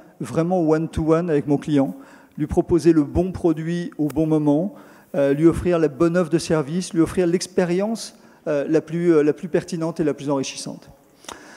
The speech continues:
Alors, dans cette étude, on a utilisé un, une métrique en particulier qu'on appelle le revenu par visiteur.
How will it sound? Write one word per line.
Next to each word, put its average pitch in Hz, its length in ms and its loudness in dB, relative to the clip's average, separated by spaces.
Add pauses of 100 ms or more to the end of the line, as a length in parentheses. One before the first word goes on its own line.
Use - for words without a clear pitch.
(360)
Alors, 175 240 4 (1000)
dans 185 160 4
cette 208 220 2
étude, 247 320 4
on 214 100 4
a 185 80 8
utilisé 180 800 4 (520)
un, 226 380 2 (360)
une 233 160 4
métrique 226 440 2 (140)
en 156 100 0
particulier 165 720 0 (240)
qu'on 156 120 -4
appelle 180 240 2
le 156 220 6
revenu 170 260 0
par 170 140 4
visiteur. 151 420 -6